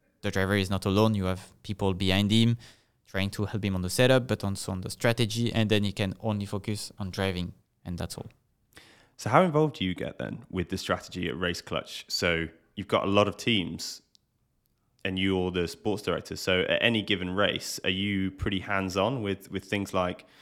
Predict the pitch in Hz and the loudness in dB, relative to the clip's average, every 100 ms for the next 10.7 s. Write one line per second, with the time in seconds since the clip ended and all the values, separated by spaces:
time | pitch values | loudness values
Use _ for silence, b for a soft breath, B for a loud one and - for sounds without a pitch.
0 | B B 101 87 76 - - 101 - 95 | B B -4 -2 -4 -12 -4 -2 -2 -4
1 | 92 90 90 b - 104 90 82 - 90 | -2 -2 -6 b -4 -2 -2 -4 -2 0
2 | 90 90 87 - - 104 92 95 92 90 | 0 0 -4 -8 -6 -4 -4 -4 -4 -6
3 | - 87 - 95 90 87 - 90 - 92 | -4 -6 -4 -2 0 -2 -4 -6 -4 -8
4 | - 80 95 104 - 95 104 - 104 95 | -6 -4 0 0 0 -2 -2 0 -2 0
5 | 101 98 101 117 131 92 92 - 92 90 | 0 0 0 0 0 -2 -2 -2 0 0
6 | 92 - 87 87 87 87 87 87 87 - | 0 -2 -4 -2 0 0 -2 -2 -6 -4
7 | 87 - 98 - _ _ _ _ _ _ | -4 -4 -10 -16 _ _ _ _ _ _
8 | _ _ - 156 208 190 135 - 151 143 | _ _ 2 4 4 2 2 6 10 12
9 | 139 135 - - 139 - - - _ _ | 10 8 2 -4 -2 -2 -4 -14 _ _
10 | _ - 160 165 160 170 | _ 4 4 6 6 4